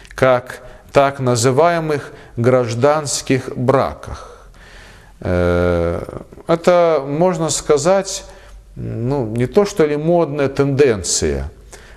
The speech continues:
а с точки зрения религии настоящая беда современности. Под гражданскими браками в наше время подразумевается,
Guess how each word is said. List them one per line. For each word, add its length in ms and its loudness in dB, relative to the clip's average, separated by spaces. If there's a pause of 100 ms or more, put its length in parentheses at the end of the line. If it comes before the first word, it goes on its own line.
а 160 2
с 100 -6
точки 360 -2
зрения 720 0
религии 520 -2
настоящая 880 0
беда 520 2
современности. 1000 -2 (960)
Под 180 2
гражданскими 840 0
браками 760 0 (600)
в 80 -2
наше 340 2
время 420 2
подразумевается, 1200 2